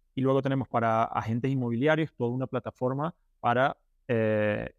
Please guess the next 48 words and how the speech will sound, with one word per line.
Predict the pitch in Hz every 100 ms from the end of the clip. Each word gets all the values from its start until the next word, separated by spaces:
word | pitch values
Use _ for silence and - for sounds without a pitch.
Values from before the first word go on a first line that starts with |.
| _
operar | - - 113 113 120
leads | 127 151
que | - 110
Flat | - 104
genere. | - 104 98 -
Entonces | - 113 113
nosotros | 104 107 110
básicamente, | 113 113 117 120 120 127 - _ _ -
eh, | - 113
captamos | 117 - 127 127 127
estos | - 123
leads | 131 180 - - -
y | 127 123
los | 131
redireccionamos | 110 107 104 104 107 123
en | 110
una | 110
red | 113 120 113 _ _ _
de | 120
confianza | 117 107 120 117 113
y |
certificada | 117 107 107 101 113 117
de | 120
agentes | 107 110 120
inmobiliarios | 120 104 117 139
que | -
les | 113
permite | - 101 104 98 117
crecer | 101 - -
su | -
negocio. | 107 113 _ _ _ _ _ -
Pues | 123
de | 120
alguna | 120 147
manera | 143 123 131 165 175 _ _ _ _ _ _ -
nosotros | 120 113 120
creemos | 127 123 131
que | 127
concentrados | - 113 120 113 127 135
en | 143
los |
problemas | - 117 127 117
de | 98
estos | 110 131 -
tres | 123
clientes | - 127 131 131 120 104 -
y | - 110
obviamente | 110 117 123 120 120 113